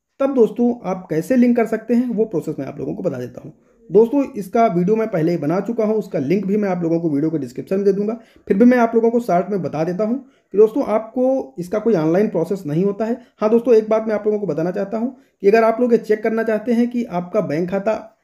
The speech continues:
एनपीसीआई से लिंक है या नहीं, तो दोस्तों आपके आधार में आपका मोबाइल नंबर रजिस्टर होना जरूरी है, तभी आप लोग इस तरह से चेक कर पाएंगे।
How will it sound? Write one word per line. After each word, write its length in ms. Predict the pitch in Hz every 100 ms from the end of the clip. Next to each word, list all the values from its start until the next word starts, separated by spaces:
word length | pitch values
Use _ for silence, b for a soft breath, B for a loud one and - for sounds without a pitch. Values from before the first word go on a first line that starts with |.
| _
एनपीसीआई 480 | 165 175 226 220 214
से 120 | 214
लिंक 280 | 156 160 202
है 100 | 208
या 60 | 180
नहीं, 200 | 160 240
तो 260 | - _ 180
दोस्तों 300 | - 254 208
आपके 240 | 202 240
आधार 320 | 202 143 165 196
में 100 | 208
आपका 220 | 180 190
मोबाइल 320 | 156 139 175
नंबर 220 | 185 185
रजिस्टर 300 | 156 147 180
होना 160 | 160 160
जरूरी 340 | 135 127 170 208
है, 60 |
तभी 460 | 233 - - 247 269
आप 160 | 247 247
लोग 140 | 233
इस 140 | 214
तरह 140 | 220 214
से 120 | 214
चेक 220 | - 143
कर 100 | 131
पाएंगे। 360 | 123 123 123